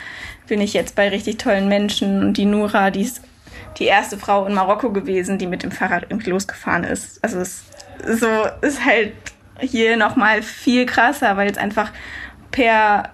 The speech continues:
Religion quasi den Frauen eigentlich untersagt ist, irgendwas alleine zu machen.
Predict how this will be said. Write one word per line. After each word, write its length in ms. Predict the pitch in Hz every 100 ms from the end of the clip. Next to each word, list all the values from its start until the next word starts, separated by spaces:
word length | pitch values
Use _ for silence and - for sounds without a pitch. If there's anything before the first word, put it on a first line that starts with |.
| _ -
Religion 640 | 226 214 202 226 262 262 240
quasi 360 | 202 208 196
den 160 | 190 196
Frauen 320 | - 190 185
eigentlich 280 | 180 175 -
untersagt 560 | 196 190 208 180 -
ist, 240 | - - -
irgendwas 420 | 196 196 190 196
alleine 340 | 214 339 339
zu 160 | - -
machen. 260 | 151 -